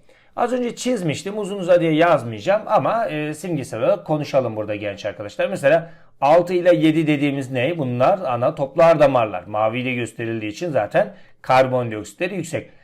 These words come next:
Beş numarayla vermiş olduğu vatandaş bu nedir? Yine karbondioksiti var ama çıkış yaptığı yer neresi? Bir karıncık. O zaman bu vatandaş neydi? Akciğer atar damarı diyecektik buna. İşte şu aort, gene dayanamadım yazdım.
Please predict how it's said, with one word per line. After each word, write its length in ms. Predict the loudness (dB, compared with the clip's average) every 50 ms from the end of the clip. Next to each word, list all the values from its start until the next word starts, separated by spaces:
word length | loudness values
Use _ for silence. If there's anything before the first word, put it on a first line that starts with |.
| _ _ _ _ -4
Beş 340 | -2 -2 -2 -2 -4 -6 -2
numarayla 440 | 2 4 6 8 8 8 8 8
vermiş 360 | 8 8 6 6 4 0 0 0
olduğu 280 | 2 2 2 2 4
vatandaş 580 | 4 4 4 4 2 2 2 0 -2 -2 -4 -6
bu 160 | -6 -4 -4
nedir? 320 | -4 -4 -2 -4 -4 -6 -6 -12 -20 -12
Yine 240 | -8 -4 -2 -2 0
karbondioksiti 840 | 2 4 4 4 6 4 2 2 2 -2 -4 -6 -8 -10 -8 -2 2
var 180 | 2 2 2 0 -4 -18 -14 -10
ama 200 | -6 -6 -6 -6
çıkış 340 | -8 -8 -8 -8 -4 2
yaptığı 260 | 2 2 2 2 -2 -2
yer 260 | 2 4 2 2 2
neresi? 360 | 0 -2 -4 -6 -10 -6 -4
Bir 160 | -2 -2 -2
karıncık. 460 | 2 2 2 2 2 -4 -8 -10 -10
O 40 | -8
zaman 340 | -8 -6 -4 -4 -4 -4 -4
bu 120 | -4 0
vatandaş 520 | 0 0 0 0 -4 -4 -4 -6 -8 -6 -10
neydi? 500 | -10 -10 -10 -8 -6 -4 -4 -4 -6 -10 -20 -20 _ -20 _ -4 -2
Akciğer 420 | -2 -2 -2 -4 -2 2 2 2
atar 360 | 2 0 0 0 -2 0 0
damarı 360 | -2 -4 -4 -2 -2 -2 -2
diyecektik 500 | -2 -2 -2 -2 -6 -6 -8 -10 -8 -4
buna. 280 | -4 -2 -2 -4 -6 _ _ _ _ -20 _ _ _ -16
İşte 200 | -6 -4 -4 -4
şu 280 | -2 -2 -4 0 4
aort, 640 | 6 8 8 8 8 8 6 6 4 4 2 -2 -14 -20 _
gene 260 | -10 -8 -4 -2 2 6
dayanamadım 540 | 8 8 8 6 4 0 0 -2 -2 -2
yazdım. 680 | 0 2 2 2 2 -2 0 0 0 0 0 -4 -14